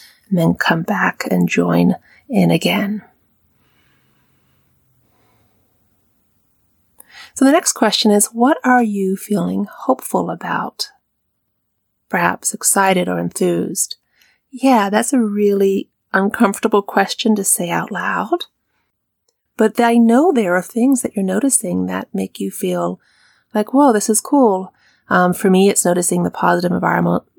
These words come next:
environmental impact, um, seeing pollution come down,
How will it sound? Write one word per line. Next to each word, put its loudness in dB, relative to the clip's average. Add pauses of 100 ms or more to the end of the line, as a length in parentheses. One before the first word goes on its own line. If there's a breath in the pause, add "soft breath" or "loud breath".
environmental 0
impact, -2 (340)
um, -8
seeing 0
pollution 0
come -2
down, 0